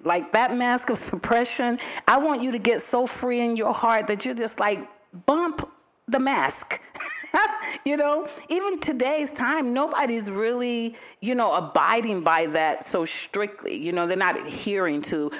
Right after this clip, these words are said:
wear the mask because, you know, you may catch the virus.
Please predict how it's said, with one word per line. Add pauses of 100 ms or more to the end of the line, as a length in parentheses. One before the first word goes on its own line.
(100)
wear
the
mask
because,
you
know,
you
may
catch
the
virus.